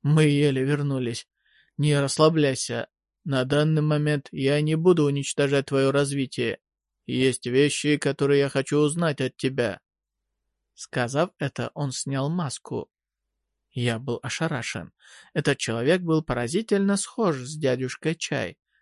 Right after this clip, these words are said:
который целыми днями пил вино и колол дрова. Я ахнул и спросил: «Дядя Чай, это был ты?» Дядя Чай усмехнулся и вернул свой прежний голос.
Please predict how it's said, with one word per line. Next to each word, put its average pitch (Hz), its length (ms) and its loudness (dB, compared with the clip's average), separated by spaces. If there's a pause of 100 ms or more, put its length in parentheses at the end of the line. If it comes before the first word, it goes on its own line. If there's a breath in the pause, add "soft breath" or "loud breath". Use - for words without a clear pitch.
(140)
который 135 420 -2
целыми 127 440 -2
днями 131 540 -2
пил 131 260 -2
вино 139 420 -4 (160)
и 139 120 -4
колол 123 440 -4
дрова. 131 520 -6 (880)
Я 127 320 -2
ахнул 143 420 -4
и 147 140 -8
спросил: 139 640 -4 (1040)
«Дядя 135 280 2
Чай, 160 400 0 (560)
это 139 280 0
был 151 180 4
ты?» 214 340 2 (1040)
Дядя 131 340 0
Чай - 320 -2
усмехнулся 135 880 -4 (340)
и 147 140 2
вернул 135 420 0
свой 160 260 2
прежний 143 500 -4
голос. 165 540 -4